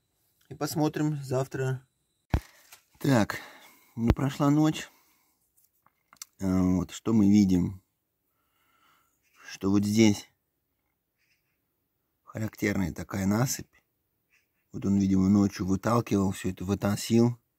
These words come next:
И еще, <clears throat> и еще вот здесь вот у нас вот уголок. Что ли он здесь рыть пытался, то ли что. Непонятно. Вот. В общем,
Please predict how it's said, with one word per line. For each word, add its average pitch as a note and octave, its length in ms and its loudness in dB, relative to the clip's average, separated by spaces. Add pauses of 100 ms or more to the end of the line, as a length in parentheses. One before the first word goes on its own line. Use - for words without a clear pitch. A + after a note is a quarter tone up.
(840)
И G#2+ 100 2
еще, G#2+ 280 2 (240)
<clears throat> - 260 -20
и D3+ 40 -4
еще A2+ 680 2
вот A2 160 0
здесь G2+ 340 2
вот F2 140 -12
у - 20 -8
нас F#2+ 400 -10 (680)
вот - 140 -20
уголок. F2+ 480 -6
Что G#2 200 -4
ли G#2+ 60 4
он G#2 140 4
здесь G2 300 -4 (840)
рыть G#2+ 300 0
пытался, G2+ 520 -4
то G2+ 120 -4
ли G2 100 0
что. G#2 480 -8 (1120)
Непонятно. F#2+ 800 -4 (1500)
Вот. F#2+ 360 -4 (420)
В G#2+ 60 -12
общем, A2+ 380 -10